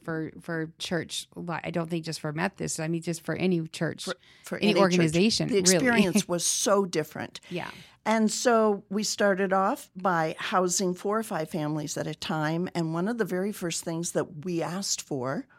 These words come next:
Speaker 2: was money to buy air mattresses
Speaker 1: Mm-hmm.
Speaker 2: so we could set up each of the Sunday school rooms as a hotel room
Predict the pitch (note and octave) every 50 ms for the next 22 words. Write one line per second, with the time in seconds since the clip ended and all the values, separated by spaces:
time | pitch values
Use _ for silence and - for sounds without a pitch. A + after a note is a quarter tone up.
0 | _ _ _ F#3 F#3 - D#3+ E3 E3 D#3+ F3 F3 E3+ - G3+ - F3+ D3+ - -
1 | - - D3 D3 D3+ C#3+ C3 C3 - - - - B2 - - G#2+ - - C3 -
2 | - - - - E3+ E3+ D#3 D#3 D#3+ D#3+ F3 G3+ A3+ - G3 D#3+ F3+ E3+ - A3+
3 | G3+ - - - F#3+ E3 D#3+ D3+ - - D#3+ D#3 - - F3 D#3 D#3+ F3+ F#3 -
4 | - D3+ C#3+ D3 D3+ D3+ D#3 - - - - - - F3 F3+ D#3+ D#3+ D#3+ D3+ D3
5 | D3 D3 - - - - D3 D#3 D#3+ D3 - - - - _ _ _ _ _ _
6 | _ - F#3 F#3 - B3+ A3+ A#3 - C#4 C#4+ C4 G#3 E3 C#3+ C#3+ C#3+ D3+ F#3+ A#3+